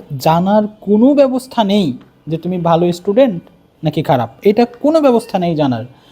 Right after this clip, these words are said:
খাতা উপস্থাপনার উপর ভিত্তি করে খাতার সৌন্দর্য কতটা, লেখার সৌন্দর্য কতটা, এটার উপর বেস করেই কিন্তু টিচাররা প্রথম বুঝতে পারে স্টুডেন্ট ভালো নাকি খারাপ।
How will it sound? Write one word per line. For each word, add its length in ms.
খাতা 420
উপস্থাপনার 720
উপর 240
ভিত্তি 360
করে 280
খাতার 300
সৌন্দর্য 580
কতটা, 360
লেখার 380
সৌন্দর্য 520
কতটা, 340
এটার 260
উপর 240
বেস 460
করেই 300
কিন্তু 220
টিচাররা 380
প্রথম 380
বুঝতে 320
পারে 260
স্টুডেন্ট 420
ভালো 220
নাকি 240
খারাপ। 260